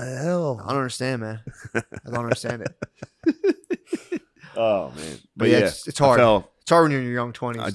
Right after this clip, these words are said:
Speaker 2: dude.
Speaker 1: fall and did drugs. Back on no
Speaker 2: Uh,
Speaker 1: drugs.
Speaker 2: I, I would say, though,
Speaker 1: I'm allowed to have a little fun, dude.
Speaker 2: you can have some fun.
Speaker 1: Got a little bit of
Speaker 2: That's what
Speaker 1: fun.
Speaker 2: my dad says. You gotta abuse something, man.
Speaker 1: Yeah, and mine is
Speaker 2: Gotta
Speaker 1: drugs.
Speaker 2: abuse something.
Speaker 1: <laughs> Mine is drugs
Speaker 2: His is
Speaker 1: and alcohol
Speaker 2: coffee
Speaker 1: and
Speaker 2: and
Speaker 1: food.
Speaker 2: sweets.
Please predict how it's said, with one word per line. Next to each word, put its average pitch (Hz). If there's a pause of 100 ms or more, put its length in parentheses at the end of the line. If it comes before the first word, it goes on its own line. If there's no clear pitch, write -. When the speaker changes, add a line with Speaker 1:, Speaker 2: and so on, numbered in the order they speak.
(120)
Speaker 2:
dude. -
Speaker 1:
fall 98
and 85
did 87
drugs. 82 (380)
Back 92
on 95
no 98
Speaker 2:
Uh, -
Speaker 1:
drugs. 98 (540)
Speaker 2:
I, 214
I -
would 214
say, 233
though, 135
Speaker 1:
I'm -
allowed 208
to 117
have 80
a 82
little 85
fun, - (100)
dude. 67
Speaker 2:
you 311
can 330
have 151
some 120
fun. 156 (480)
Speaker 1:
Got -
a 87
little 92
bit 92
of 95
Speaker 2:
That's -
what 202
Speaker 1:
fun. -
Speaker 2:
my 110
dad 165
says. 113
You 120
gotta 156
abuse 131
something, 135
man. 85 (140)
Speaker 1:
Yeah, 95 (100)
and 92
mine 92
is 90
Speaker 2:
Gotta 170
Speaker 1:
drugs. 135
Speaker 2:
abuse 123
something. 120 (120)
Speaker 1:
<laughs> 110
Mine 143
is 120
drugs 117
Speaker 2:
His 143
is 110
Speaker 1:
and 101
alcohol 139
Speaker 2:
coffee 165
Speaker 1:
and -
Speaker 2:
and 120
Speaker 1:
food. 113
Speaker 2:
sweets. -